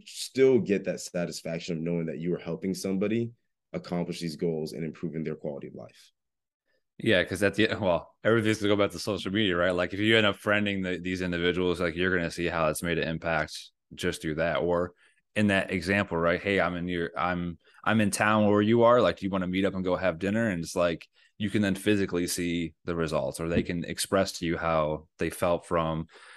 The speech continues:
Speaker 2: the X amount of weeks or months that they spent with you, and, and how that's made a difference. And you're, you're gonna get that positive feedback back to you, and you're gonna know that either way, like, I haven't been here in person with you every single day.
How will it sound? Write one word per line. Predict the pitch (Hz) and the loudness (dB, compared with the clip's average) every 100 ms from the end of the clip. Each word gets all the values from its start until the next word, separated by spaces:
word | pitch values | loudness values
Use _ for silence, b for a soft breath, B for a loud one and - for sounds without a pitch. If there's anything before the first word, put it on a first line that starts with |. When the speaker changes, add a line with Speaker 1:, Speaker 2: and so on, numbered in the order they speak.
| B - | B -6
Speaker 2:
the | 90 | -2
X | 95 - | 0 0
amount | 95 90 | 0 2
of | 87 | 2
weeks | 87 90 - | 0 -2 -2
or | 87 | -2
months | 85 82 | -2 -2
that | - | -4
they | 82 | -6
spent | - 90 78 | -4 -6 -4
with | 82 | -4
you, | 82 78 | -2 -2
and, | 73 | -4
and | 73 | -6
how | 78 80 | -6 -6
that's | 78 76 | -6 -6
made | 82 76 | -6 -6
a | |
difference. | 73 78 73 73 - | -4 -6 -6 -8 -8
And | 73 73 - B B B B | -8 -10 -12 B B B B
you're, | 92 95 92 | -2 0 0
you're | 110 120 127 | 2 4 6
gonna | 127 117 | 6 4
get | 113 107 | 4 2
that | 101 90 | 0 0
positive | 101 95 92 92 90 | 2 2 2 -2 -4
feedback | 95 87 85 - | -2 2 0 2
back | 92 82 | -2 -2
to | 82 | -2
you, | 101 98 | 2 2
and | 87 | 2
you're | 90 92 | 0 0
gonna | 92 | 0
know | 85 87 | 0 0
that | 82 82 - | 0 0 0
either | 95 87 | -2 0
way, | 85 | 2
like, | 82 82 - | 2 0 -2
I | 98 | -4
haven't | 110 101 92 | -2 -2 -2
been | 95 | -2
here | 101 | -2
in | 90 | -2
person | - 104 - 113 | 0 -2 0 -2
with | 110 | 0
you | 110 104 | 0 0
every | 98 | 0
single | - 110 107 | -4 -2 0
day. | 107 113 131 | 2 2 0